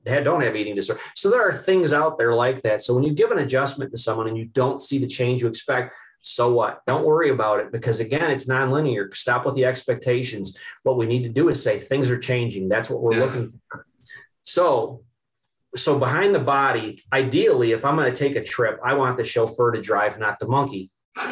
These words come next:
Speaker 1: or chim-,
Speaker 2: <laughs>
Speaker 1: chimpanzee, I should say. That, but if you look at the steering wheel, there's variability with that chauffeur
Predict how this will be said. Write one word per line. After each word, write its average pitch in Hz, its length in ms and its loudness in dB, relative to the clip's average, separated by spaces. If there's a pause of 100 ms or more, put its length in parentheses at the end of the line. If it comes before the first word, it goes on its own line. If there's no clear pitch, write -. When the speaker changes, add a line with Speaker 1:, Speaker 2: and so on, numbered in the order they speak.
Speaker 1:
or 113 160 2
chim-, 127 340 0
Speaker 2:
<laughs> - 20 -4
Speaker 1:
chimpanzee, 139 720 0
I 104 60 4
should 123 220 -2
say. 104 180 0 (640)
That, 143 340 -4 (160)
but 147 160 2
if 135 100 0
you 147 80 4
look 190 160 2
at - 80 -2
the 139 60 -2
steering 170 520 2
wheel, 113 380 2 (220)
there's 185 240 4
variability 165 720 2
with 127 180 0
that 135 160 2
chauffeur 135 680 0